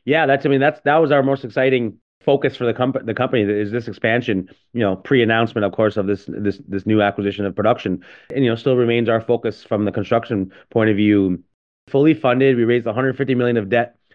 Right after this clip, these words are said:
in the summer. We started drawing down on, on, on some of that debt already, nine point six million U S in November of last year.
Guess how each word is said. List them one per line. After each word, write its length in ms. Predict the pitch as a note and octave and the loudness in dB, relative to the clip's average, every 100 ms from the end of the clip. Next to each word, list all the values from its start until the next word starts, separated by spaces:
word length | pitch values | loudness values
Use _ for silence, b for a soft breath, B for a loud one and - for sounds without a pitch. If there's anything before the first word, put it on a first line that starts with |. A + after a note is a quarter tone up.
| _ - | _ -8
in 120 | G#2+ | -6
the 80 | G#2+ | -2
summer. 520 | C#3+ C#3+ C3+ C3+ B B - | 2 4 4 2 B B -8
We 100 | A2 | -4
started 420 | - B2 B2 G2+ | 2 4 2 2
drawing 300 | B2 A#2+ A#2+ | 2 4 2
down 260 | A2+ A#2 A#2+ | 2 2 0
on, 200 | G#2+ G#2 | -2 -4
on, 200 | G#2+ G#2 | -4 -6
on 200 | G2 G2+ | -4 -4
some 160 | - | 0
of 60 | B2 | 2
that 200 | A#2 A2 | 2 2
debt 220 | A2 A2 | 2 0
already, 320 | G#2+ G#2 A2+ | 0 0 2
nine 240 | A2+ G#2+ A2 | 0 0 0
point 220 | A#2 G#2 | -2 -2
six 160 | A2+ A2+ | -4 -2
million 260 | A2 A2 | 0 2
U 140 | G#2+ G#2+ | 2 2
S 160 | G#2+ | 0
in 80 | G2+ | -4
November 400 | F#2+ A2+ D3 D3 | -2 0 2 2
of 80 | C3+ | 4
last 280 | C#3 C3+ C#3 | 2 0 0
year. 300 | C#3+ C#3 | 0 0